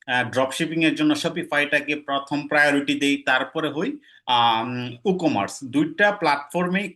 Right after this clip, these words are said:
অটো ইন্টিগ্রেশন করতে পারবেন। আপনি প্রত্যেকটা প্রোডাক্ট অটো ইন্টিগ্রেট করতে পারবেন। এখানে আপনার কোনো প্রকার ম্যানুয়ালি প্রোডাক্ট নিতে হবে না। তো এটা আমাদের, আহ, আহ,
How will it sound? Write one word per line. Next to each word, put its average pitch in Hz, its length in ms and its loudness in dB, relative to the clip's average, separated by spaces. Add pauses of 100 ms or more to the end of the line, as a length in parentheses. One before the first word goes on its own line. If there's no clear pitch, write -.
অটো 220 400 0
ইন্টিগ্রেশন 160 720 2
করতে 127 240 -6
পারবেন। 92 320 -10 (280)
আপনি 143 300 -2
প্রত্যেকটা 180 680 -4
প্রোডাক্ট - 520 -4 (220)
অটো 208 440 -2
ইন্টিগ্রেট 151 680 0
করতে - 320 -16
পারবেন। 92 340 -14 (100)
এখানে 170 380 -2
আপনার 143 380 -2
কোনো 143 300 -4
প্রকার 139 520 -2
ম্যানুয়ালি 151 540 0
প্রোডাক্ট 156 340 -4
নিতে 156 200 -6
হবে 139 240 -2
না। 143 280 0 (340)
তো 101 240 -10
এটা 165 300 2
আমাদের, 160 400 0
আহ, 185 60 -6
আহ, 135 680 -2